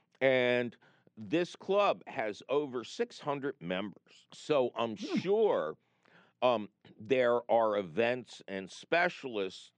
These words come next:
Speaker 1: that – um, work in your area or present in your area. And they do it all based on their website. Um,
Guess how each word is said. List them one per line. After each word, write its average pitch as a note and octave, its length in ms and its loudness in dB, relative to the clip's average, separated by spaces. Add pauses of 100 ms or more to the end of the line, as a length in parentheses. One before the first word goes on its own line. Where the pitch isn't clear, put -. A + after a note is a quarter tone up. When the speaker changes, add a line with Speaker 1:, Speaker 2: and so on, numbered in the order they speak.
Speaker 1:
that – G2+ 240 0 (500)
um, G2+ 280 0 (100)
work A2 520 0
in G#2+ 180 -4
your G#2 240 0
area F#2+ 520 0 (100)
or F2+ 160 0
present A2+ 720 -6
in E2+ 200 -8
your E2 220 -8
area. D#2 380 -8 (420)
And A2+ 280 0
they D3+ 200 4
do C#3 320 0
it B2 160 -2
all A2+ 500 4
based A2+ 360 -4
on A#2+ 160 -4
their A2+ 160 -2
website. C3+ 800 0 (580)
Um, A2 460 2